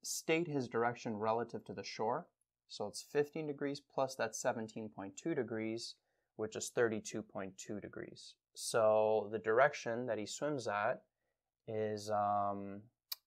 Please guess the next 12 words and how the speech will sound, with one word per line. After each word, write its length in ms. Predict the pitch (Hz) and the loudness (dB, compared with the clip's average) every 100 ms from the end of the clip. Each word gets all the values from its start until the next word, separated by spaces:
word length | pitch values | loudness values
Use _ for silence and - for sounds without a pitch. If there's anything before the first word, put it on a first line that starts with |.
| _ _ _ | _ _ _
where 180 | - 104 | -6 -4
should 180 | - - | -4 -8
we 80 | - | -4
write 280 | 50 - - | -2 -4 -4
this? 460 | - - - - - | -8 -8 -12 -14 -16
Let's 180 | - - | -16 -10
maybe 260 | 107 104 95 | -8 -6 -4
write 260 | 95 95 | -4 -4
it 100 | - | -6
down 220 | - - 107 | -8 -8 -10
here. 260 | - - - - | -14 -12 -14 -6
Thirty-two 800 | 123 113 110 107 - 113 101 | -4 -4 -6 -10 -6 -4 -4